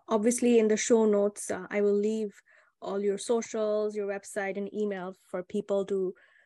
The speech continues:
find out, uh, more about your work. And now that, you know, we have learned so much about the amazing and incredible work that you're doing, tell us about you, like, how you are taking care of yourself,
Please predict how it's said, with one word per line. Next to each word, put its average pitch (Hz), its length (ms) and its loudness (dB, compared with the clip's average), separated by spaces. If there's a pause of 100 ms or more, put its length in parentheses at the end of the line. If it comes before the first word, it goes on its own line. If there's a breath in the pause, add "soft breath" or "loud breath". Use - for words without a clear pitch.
(180 soft breath)
find 190 260 -8
out, 254 500 2 (440 loud breath)
uh, 196 180 -10
more 185 260 -10
about 196 420 -6
your 190 120 -2
work. 294 680 2 (340 soft breath)
And 240 180 -2
now 233 260 0
that, 247 200 -4
you 233 80 -4
know, 208 160 -4
we 208 140 -4
have 196 120 -6
learned 240 440 -2
so 247 240 -6
much 233 160 -6
about 208 240 -6
the 202 80 -4
amazing 208 720 -2
and 185 120 -12
incredible 202 640 -4
work 202 360 -6
that 185 180 -10
you're 190 120 -4
doing, 226 680 -4 (640 loud breath)
tell 302 160 -4
us 359 140 -2
about 330 580 -2 (280 soft breath)
you, 294 400 2
like, 226 360 0
how 262 220 -4
you 254 300 -2
are 247 540 -6 (340)
taking 247 260 -2
care 233 220 -2
of 226 120 -4
yourself, 226 760 -2